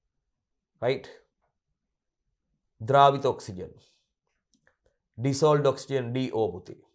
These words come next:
ජලයේ රසායනික පාරාමිතින් නම් කරන්න කියන්නේ. රයිට්. ද්‍රාවිත ඔක්සිජන්. බලන්න ජලයේ රසායනික පාරාමිතින් නම් කරමු පුතේ. ජලයේ රසායනික පාරාමිතින් නම් කරන් දරුවනේ.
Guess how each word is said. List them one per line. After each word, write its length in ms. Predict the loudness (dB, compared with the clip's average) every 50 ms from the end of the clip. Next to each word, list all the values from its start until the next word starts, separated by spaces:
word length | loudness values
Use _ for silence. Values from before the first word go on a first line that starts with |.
| _ _ _ _ _ _ _ _ _ _ _ _ _ _ _ _ _ -6
ජලයේ 260 | -2 0 0 2 2
රසායනික 440 | 0 0 0 2 0 0 0 -4 -6
පාරාමිතින් 420 | -2 -2 -2 -2 -2 -6 -8 -10 -10
නම් 160 | -10 -12 -12
කරන්න 260 | -12 -14 -14 -16 -18
කියන්නේ. 320 | -20 -20 -20 -20 -20 -20 _ _ _ _ _ _ -10
රයිට්. 240 | -8 -8 -8 -10 -14 _ _ _ _ _ _ _ _ _ _ _ _ _ _ _ _ _ _ _ _ _ _ _ _ _ _ -12 -4
ද්‍රාවිත 440 | 2 6 8 8 8 8 6 2
ඔක්සිජන්. 460 | 2 0 0 -2 -8 -2 -2 -2 -2 -2 -8 -20 _ _ _ _ _ _ _ _ _ -2
බලන්න 240 | 0 0 0 2 2
ජලයේ 200 | 2 2 2 0
රසායනික 360 | 0 0 2 2 2 2 0
පාරාමිතින් 340 | 2 2 2 2 0 -4 -4
නම් 160 | -4 -4 -2
කරමු 220 | -2 -4 -4 -4
පුතේ. 140 | -8 -16 -20 _ _ _ _ _ _ _ _ _ _ _ _ _ _ _ _ _ _ _ _ _ _ _ _ _ _ -6
ජලයේ 260 | 0 2 4 6 6 6
රසායනික 380 | 4 4 4 4 4 4 4
පාරාමිතින් 340 | 4 4 4 4 2 0 -2
නම් 160 | -2 -2 0
කරන් 240 | 2 2 2 2 2
දරුවනේ. 320 | 2 2 2 0 -4 -6